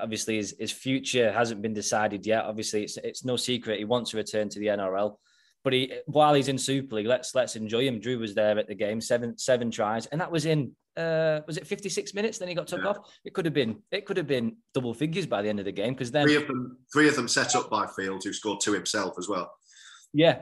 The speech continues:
Speaker 1: e-, exactly. Yeah, uh, they're just a creative duo that maybe Wigan have been lacking these past couple of years, and hopefully they can.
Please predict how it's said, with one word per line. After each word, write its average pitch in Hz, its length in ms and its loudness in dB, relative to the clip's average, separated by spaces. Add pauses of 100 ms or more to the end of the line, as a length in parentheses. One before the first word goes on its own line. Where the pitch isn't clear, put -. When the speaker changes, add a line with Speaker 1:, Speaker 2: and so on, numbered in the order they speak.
(100)
Speaker 1:
e-, 120 80 -8
exactly. 127 520 2
Yeah, 123 200 4 (260)
uh, 113 220 -2 (320)
they're 123 180 0
just 123 380 -2 (420)
a 123 60 -10
creative 117 640 0 (120)
duo 113 420 4
that 113 320 4 (720)
maybe 123 280 -2
Wigan 120 260 2
have 107 60 -4
been 110 120 2
lacking 120 300 -4
these 104 140 -4
past - 240 -4
couple 107 220 -4
of 104 60 2
years, 101 320 2
and 98 200 -2 (400)
hopefully 120 340 -2
they 107 100 2
can. 101 300 -8